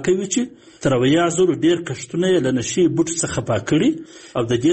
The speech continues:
ترڅنګ یې په تیر یوه کال کې د نشي موادو د قاچاقو په تور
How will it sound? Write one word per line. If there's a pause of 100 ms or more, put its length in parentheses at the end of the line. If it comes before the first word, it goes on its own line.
ترڅنګ
یې
په (100)
تیر
یوه
کال
کې
د (100)
نشي
موادو
د
قاچاقو
په
تور